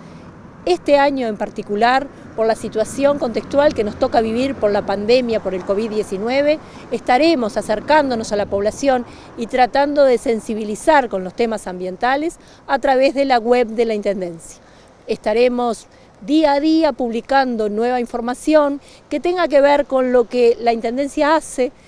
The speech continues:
por la calidad del ambiente, cómo estamos enfrentando el cambio climático, con acciones puntuales de estabilización de dunas, de instalación de cercas captoras,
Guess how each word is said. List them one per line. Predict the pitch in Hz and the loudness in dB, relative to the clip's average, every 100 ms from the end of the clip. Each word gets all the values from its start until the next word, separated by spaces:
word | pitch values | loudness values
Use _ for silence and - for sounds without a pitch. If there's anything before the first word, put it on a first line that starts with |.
| _ _ - | _ _ -6
por | 220 | -2
la | 214 | -2
calidad | 208 208 220 226 | -2 -2 0 0
del | 202 | 0
ambiente, | 202 220 277 247 226 - 233 - - _ _ | -2 -2 0 -2 -4 -4 -6 -6 -16 _ _
cómo | 320 320 294 | 0 0 0
estamos | 339 302 269 | 0 0 -2
enfrentando | 247 - 226 220 294 285 262 240 190 - - | -4 -4 -4 2 2 2 2 2 2 -2 -8
el | 208 | -6
cambio | - 101 170 | -4 -6 -6
climático, | 185 202 277 269 240 220 254 277 - _ | -6 -2 0 0 -4 -4 -2 -2 -6 _
con | - 254 | -4 -2
acciones | 254 - 403 415 | -2 -2 -2 -2
puntuales | 302 269 320 294 220 190 - - - | -4 0 4 6 4 0 -6 -20 -10
de | 208 240 | -2 -2
estabilización | - 214 202 - 185 196 | 0 0 -2 -6 -6 -6
de | 190 202 | -4 0
dunas, | 277 285 269 240 240 226 | 2 2 2 0 -2 -2
de | 214 | -4
instalación | 208 196 196 202 208 | -4 -2 -4 -4 -6
de | 196 | -4
cercas | 196 - 170 | -6 -6 -10
captoras, | 185 175 - 269 269 254 233 226 | -10 -6 -2 2 2 2 2 0